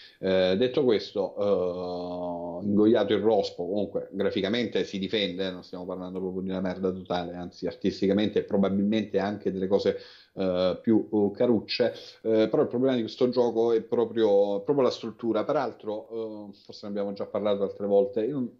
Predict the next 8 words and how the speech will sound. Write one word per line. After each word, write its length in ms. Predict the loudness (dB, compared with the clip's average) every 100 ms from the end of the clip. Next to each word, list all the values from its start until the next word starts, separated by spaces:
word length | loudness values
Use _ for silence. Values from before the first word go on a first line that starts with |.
| _
sono 340 | -8 -2 0
uno 140 | 2 2
di 100 | 2
quelli 440 | 4 4 4 2
che 120 | 2 2
in 320 | 2 2 2
realtà, 560 | 4 4 2 -2 -2 -4 -16 _ _
ehm, 280 | -6 -6